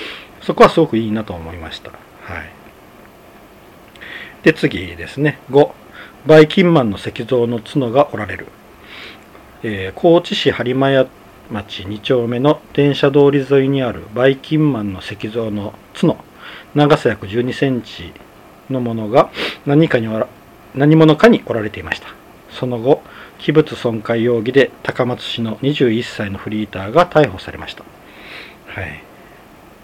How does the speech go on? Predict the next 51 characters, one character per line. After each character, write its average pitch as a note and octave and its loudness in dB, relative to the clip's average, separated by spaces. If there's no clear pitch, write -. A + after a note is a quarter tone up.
こ - 4
の E3+ 8
石 - 2
像 C3+ 2
は C3 8
あ A#2 2
の、 F#2+ -6
結 - 0
構 G#2 -4
僕 G2+ -10
よ C#3 0
く A2+ -10
高 D3+ 6
知 A2 -2
に F#2+ -4
行 - -12
く - -10
ん E2+ -12
で D2+ -12
知 - -10
っ - -20
て - -4
る G2+ -6
ん G2 -8
で F2 -12
す - -14
よ。 G2 -16
う - -6
ん。 G2 -8
あ - -8
の、 D#3+ 2
高 F#3 10
知 - 4
駅 D#3 6
の A2 -2
前 G#2 -2
に G2 -4
も F2 -14
こ - -12
う、 - -14
ベ F3 10
ン F3 4
チ - -2
が G2 -6
あ F#2+ -8
っ - -16
て、 - -12
そ - -4
の D3 2
端 - -6
っ - -20